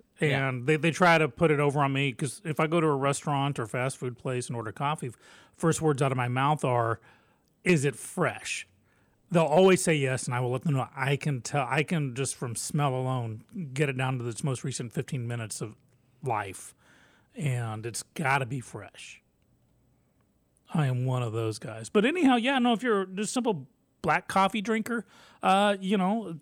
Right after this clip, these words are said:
Speaker 2: borrow my, my twelve buck Mister Coffee. Just
Speaker 1: Yeah.
Speaker 2: remember, it doesn't have an auto off. <laughs> So if you forget and wake up the next morning, <laughs> you get that black caked
Speaker 1: I don't
Speaker 2: in
Speaker 1: know. I'll figure
Speaker 2: crust
Speaker 1: it
Speaker 2: on the
Speaker 1: out.
Speaker 2: bottom of your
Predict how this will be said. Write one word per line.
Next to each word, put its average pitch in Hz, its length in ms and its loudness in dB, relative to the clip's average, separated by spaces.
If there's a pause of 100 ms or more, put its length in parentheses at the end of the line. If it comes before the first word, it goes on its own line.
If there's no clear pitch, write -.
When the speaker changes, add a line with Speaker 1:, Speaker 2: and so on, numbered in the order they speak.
(240)
Speaker 2:
borrow 165 320 4
my, 185 240 2
my 165 160 0
twelve 175 300 2
buck 170 200 2
Mister 180 240 0
Coffee. 180 400 -2
Just 117 160 -4
Speaker 1:
Yeah. 147 80 2
Speaker 2:
remember, 143 320 2
it 147 60 -2
doesn't 160 180 2
have 151 140 4
an 156 80 2
auto 147 320 2
off. 156 340 -2
<laughs> - 160 -4
So 233 120 6
if 151 120 -4
you 170 80 -4
forget 165 480 0 (240)
and 175 120 -4
wake 151 180 4
up 151 100 0
the 165 60 -2
next 147 260 -2
morning, 170 340 0 (320)
<laughs> - 320 -20
you 147 100 -4
get 190 180 -2
that 131 180 0 (280)
black 151 400 0 (140)
caked 156 320 -2
Speaker 1:
I 185 40 4
don't 160 100 4
Speaker 2:
in 90 80 0
Speaker 1:
know. 90 60 0
I'll 123 120 0
figure - 160 -2
Speaker 2:
crust 82 280 4
Speaker 1:
it 85 40 2
Speaker 2:
on - 40 2
the - 80 2
Speaker 1:
out. - 40 -4
Speaker 2:
bottom 143 260 2
of 143 60 -2
your 123 200 -4